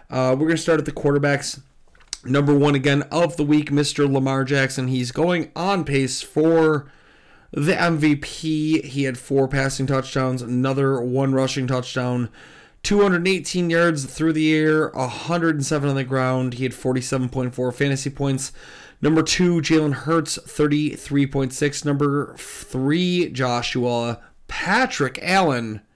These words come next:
thirty-two point two, four hundred yards, even two touchdowns, an ugly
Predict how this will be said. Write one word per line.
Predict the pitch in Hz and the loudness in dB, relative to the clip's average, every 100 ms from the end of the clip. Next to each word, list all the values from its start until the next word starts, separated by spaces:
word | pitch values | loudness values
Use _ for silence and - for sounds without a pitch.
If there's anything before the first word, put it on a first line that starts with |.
| _ _ _ _ _ _ _ _ _ | _ _ _ _ _ _ _ _ _
thirty-two | - 165 143 131 139 | 0 2 2 2 0
point | 127 120 | 0 -4
two, | - 151 147 147 143 - | 0 2 4 4 0 -6
four | - 151 147 | -4 -2 2
hundred | 160 147 | 2 2
yards, | 147 143 135 | 2 2 0
even | - 147 139 127 113 - | -4 -2 0 0 -4 -8
two | - 175 170 180 | -6 -2 0 0
touchdowns, | - 151 143 156 151 139 | 0 -4 -2 0 0 -2
an | 123 - | -4 -6
ugly | 143 147 147 147 139 | -4 2 2 2 0